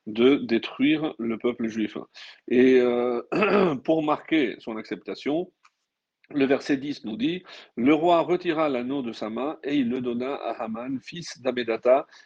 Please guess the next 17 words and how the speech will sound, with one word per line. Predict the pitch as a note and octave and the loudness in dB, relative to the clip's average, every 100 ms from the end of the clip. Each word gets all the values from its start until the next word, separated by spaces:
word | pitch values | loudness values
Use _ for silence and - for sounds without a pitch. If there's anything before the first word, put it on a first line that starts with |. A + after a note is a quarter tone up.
| _ A2 | _ 4
l'Agagite, | C#3+ D3 B2 B2 D3 - | 6 6 2 0 -6 -6
le | A2+ A2+ C3+ | 0 2 2
persécuteur | - D3+ - C3+ A#2 B2 B2+ A#2+ | 0 -4 -4 -6 -6 -4 -2 -2
des | A2 | -4
Juifs. » | G2+ C3 - D#3 - - _ - | -2 -4 -4 -8 -10 -20 _ -6
Voyant | A2+ D3+ D#3+ E3+ | 4 6 6 4
donc | D#3 D3+ - | 2 -2 -2
que | C3+ C#3 C3 B2+ A#2+ | 2 4 4 4 2
tout | A2+ D#3 | 0 0
le | |
monde | D#3 D3 | 0 0
était | B2 A#2+ | 0 -2
d'accord, | A2 B2+ C#3 D#3 - | -2 -2 -2 -2 -6
donc | A#2 B2 A#2 | -8 -6 -4
le | A#2 | -2
roi | C#3+ C3 | 0 -2
Assuérus, | - B2 A2+ D3+ | -2 -2 -2 -4